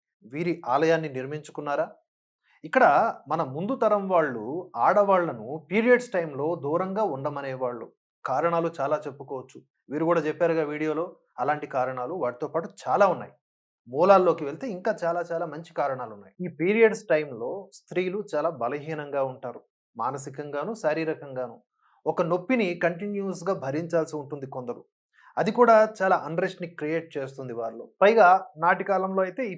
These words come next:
ప్యాడ్స్ అనేవి అసలు ఆ సదుపాయమే లేదు కనుక శరీరం నుంచి వచ్చేటటువంటి ఆ రక్తం మరెక్కడా పడకుండా ఒక చోట ఉండేలాగా రూల్స్ విధించారు. దానివలన వారికి శారీరక శ్రమ నుంచి కూడా ఉపశమనం లభించడం జరిగేది.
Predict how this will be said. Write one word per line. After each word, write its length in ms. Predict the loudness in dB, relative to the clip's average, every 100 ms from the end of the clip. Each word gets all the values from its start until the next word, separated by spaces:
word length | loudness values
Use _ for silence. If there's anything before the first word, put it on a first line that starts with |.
| 2
ప్యాడ్స్ 320 | 4 4 2
అనేవి 480 | -2 -4 -6 -10 -10
అసలు 220 | -10 -2
ఆ 40 | -2
సదుపాయమే 580 | -2 -2 2 2 2 -2
లేదు 200 | -4 -4
కనుక 440 | -8 -6 -4 -6 -8 _ -6
శరీరం 360 | 0 2 2 2
నుంచి 180 | 0 0
వచ్చేటటువంటి 840 | -2 -2 -4 -6 -8 -8 -12 -12 _ _
ఆ 120 | -2 0
రక్తం 480 | -2 -2 -4 -6 -12 _
మరెక్కడా 400 | -6 -4 2 2
పడకుండా 640 | 2 0 -4 -4 -2 -2 -4 -8 -6
ఒక 260 | -6 0
చోట 140 | 0 2
ఉండేలాగా 640 | -2 -2 0 0 -2 -2
రూల్స్ 320 | -2 -6 -10
విధించారు. 460 | -14 -14 -16 -18 -18 _ _ _ _
దానివలన 480 | 4 4 6 4 4 2
వారికి 360 | 6 6 4 -4
శారీరక 500 | -2 0 0 -4 -6
శ్రమ 340 | -6 -6 -4
నుంచి 280 | -6 -8 -14
కూడా 260 | -8 0 0
ఉపశమనం 600 | 0 -6 -8 -8 -6 -6
లభించడం 520 | -6 -6 -8 -10 -8
జరిగేది. 480 | -8 -6 -8 -12